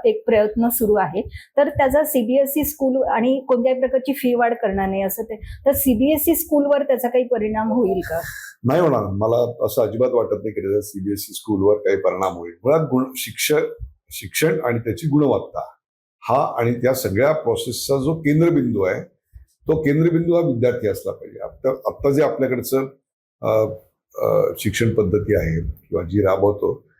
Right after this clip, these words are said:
Speaker 2: ती साधारणतः टीचर सेंट्रिक किंवा टीचिंग सेंट्रिक आहे, ती लर्नर सेंट्रिक किंवा शेवटी आउटकम काय, त्याला मिळालं काय, याला महत्त्व आहे.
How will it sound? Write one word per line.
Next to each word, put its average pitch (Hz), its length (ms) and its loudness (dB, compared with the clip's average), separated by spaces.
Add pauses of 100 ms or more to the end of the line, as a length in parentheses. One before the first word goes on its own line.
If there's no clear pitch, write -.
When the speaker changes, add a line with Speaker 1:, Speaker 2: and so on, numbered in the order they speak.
Speaker 2:
ती - 160 -2
साधारणतः 147 340 2
टीचर 160 800 0
सेंट्रिक 123 520 -2
किंवा 135 160 -2
टीचिंग 151 360 -2
सेंट्रिक 92 440 -2
आहे, 76 120 -6 (340)
ती - 480 2
लर्नर 151 340 4
सेंट्रिक 107 520 -2
किंवा 127 280 -2
शेवटी 117 300 -2
आउटकम 139 500 0
काय, 107 160 0
त्याला 127 220 0
मिळालं 139 440 2
काय, 101 260 -2
याला 117 180 0
महत्त्व 101 380 -8
आहे. - 200 -18